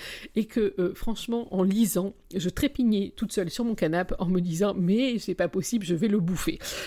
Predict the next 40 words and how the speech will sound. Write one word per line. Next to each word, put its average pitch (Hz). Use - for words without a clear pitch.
Euh... 180
Et 190
pour -
une 156
fois, 214
ce -
n'était 143
rien 180
d'un 196
bouffé 170
sensuel, -
je 160
vous 226
promets. -
Donc, 226
c'est 247
un 240
personnage 170
qui -
est 196
comme 170
ça, 151
au -
premier 196
abord, 165
extrêmement 196
agaçant, 214
mais 254
en 269
même 220
temps, 233
ce -
que 196
je 170
trouvais 170
sublime, 220
c'est -
les 220
moments 190
justement 208